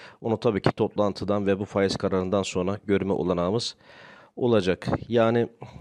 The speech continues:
şu an son zamanlarda birçok, e, yerden duyduğum, baktığım kadarıyla bir, bir,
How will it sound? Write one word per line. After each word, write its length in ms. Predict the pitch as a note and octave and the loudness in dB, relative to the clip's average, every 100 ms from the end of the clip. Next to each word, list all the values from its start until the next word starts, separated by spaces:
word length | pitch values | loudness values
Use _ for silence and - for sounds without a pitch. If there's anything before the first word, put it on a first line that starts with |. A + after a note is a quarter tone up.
| - G2 A2 - - | -16 -16 -16 -16 -10
şu 220 | - A#2 | 0 2
an 180 | A#2 A#2+ | 2 -2
son 240 | - B2+ | 0 0
zamanlarda 600 | A2 G#2 G2 F#2+ G2 G2+ | 2 0 2 0 -2 -4
birçok, 460 | A#2+ A2+ - - - | -4 -4 -4 -10 -6
e, 60 | F#2+ F#2+ F2 D#2 B1 | -2 -2 -2 -2 -2
yerden 480 | G2 G2 F#2 F#2 - | 0 2 0 -2 -2
duyduğum, 440 | G#2 F#2+ G2+ F#2+ | -2 0 -2 0
baktığım 340 | G2 - A2 G2+ | -2 -2 -4 -4
kadarıyla 460 | F#2 E2+ F2 F#2+ F#2+ _ _ _ - | -4 -4 -2 -2 -4 _ _ _ -8
bir, 340 | F#2+ F2+ F2 - | -2 0 0 -4
bir, 100 | - | -14